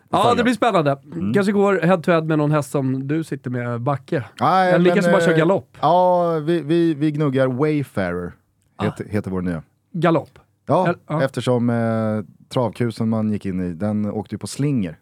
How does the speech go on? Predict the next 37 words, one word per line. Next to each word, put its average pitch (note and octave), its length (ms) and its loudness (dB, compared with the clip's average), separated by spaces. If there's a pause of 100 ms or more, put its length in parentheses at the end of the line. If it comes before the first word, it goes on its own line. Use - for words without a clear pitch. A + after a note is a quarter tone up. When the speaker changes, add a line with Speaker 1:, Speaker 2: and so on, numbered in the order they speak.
(160)
Speaker 1:
<laughs> - 560 -2 (100)
Men C4 120 0
sluta. A#2 240 2 (100)
Speaker 2:
Nerv-, F3 180 2
nervsjukdom, A2 760 -2
så F2+ 100 -12
att, - 100 -12
eh, C3 80 -4
Speaker 1:
Nej. A2+ 640 -2
Speaker 2:
den A2 140 0
är G#2 40 -2
på G#2 120 -4
väg G#2 200 -2
ner G2+ 200 0
i, G2 40 4
Speaker 1:
Nej. A#3+ 720 2
Speaker 2:
i, - 60 4
i - 20 4
graven. C3 720 0
Speaker 1:
<laughs> - 80 -20
Nej. E3+ 760 -2 (280)
Nej. A3 680 -2 (140)
Speaker 2:
Jo! C4+ 240 2 (120)
Oh. - 140 4 (1040)
Jag A2 140 0
känner C3+ 200 -2
att B2+ 60 -2
jag C3+ 100 0
måste, C#3 680 -2
jag B2+ 100 -2
måste D3 300 -4
liksom A#2+ 280 -2
lura A#2+ 260 0
på G2+ 480 -2
Sia C3 360 -4
en A#2+ 100 -4
andel. E2+ 360 -6